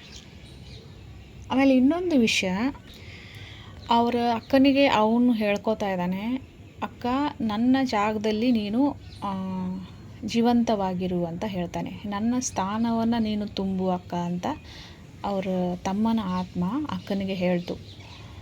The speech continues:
ನೋಡಿ, ಇದರಲ್ಲಿ ತಿಳ್ಕೋಬೇಕಾಗಿರೋ ವಿಷಯಗಳು ಜಾಸ್ತಿ ಇದೆ.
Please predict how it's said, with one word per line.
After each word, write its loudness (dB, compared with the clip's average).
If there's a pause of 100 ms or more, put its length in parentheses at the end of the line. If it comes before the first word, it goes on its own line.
(760)
ನೋಡಿ, -2
ಇದರಲ್ಲಿ 0 (420)
ತಿಳ್ಕೋಬೇಕಾಗಿರೋ 0
ವಿಷಯಗಳು -2
ಜಾಸ್ತಿ -2
ಇದೆ. -4